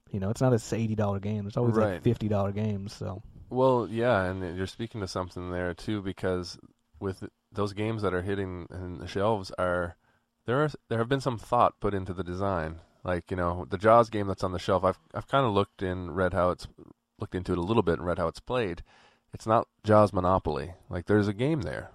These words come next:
Speaker 2: There's, like, a game that people put some thought into and designed, uh, a game that may appeal to hobbyist board gamers and also appeal to someone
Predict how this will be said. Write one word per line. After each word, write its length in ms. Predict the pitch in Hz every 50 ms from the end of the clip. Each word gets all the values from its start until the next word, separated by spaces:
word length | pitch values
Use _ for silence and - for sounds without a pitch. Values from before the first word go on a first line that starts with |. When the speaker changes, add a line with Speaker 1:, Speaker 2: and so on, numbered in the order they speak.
| _ _
Speaker 2:
There's, 180 | - 101 95 92
like, 200 | 98 98 92 87
a 80 | 87 87
game 260 | 92 101 107 110 107
that 160 | 101 92 85
people 240 | - 107 107 113 110
put 140 | 107 120 107
some 140 | - 117 104
thought 180 | 107 101 101 98
into 360 | 98 95 - 98 95 92 90 - - - - -
and 100 | - 98 90
designed, 600 | 87 82 87 87 87 87 87 85 85 87 - - - _ _ _ _ _ _ _ _ _ _ _ -
uh, 220 | 101 90 87 - - - _ -
a 80 | - 95
game 280 | 85 90 92 98 107 104
that 140 | 101 - - _ _ _ _ _
may 280 | - 98 95 92 95 104
appeal 460 | 107 - - 113 113 110 117 127 131
to 140 | - - 90
hobbyist 720 | 92 95 95 101 95 117 117 117 113 120 127 127 - - -
board 240 | - 120 131 127 131
gamers 400 | 131 135 139 147 156 156 147 147 -
and 180 | - 95 98 95
also 320 | 87 98 101 98 - 110
appeal 300 | 101 - - 107 101 98
to 420 | - - 101 95 92 92 92 90 82
someone 480 | - - 92 92 95 98 98 95 87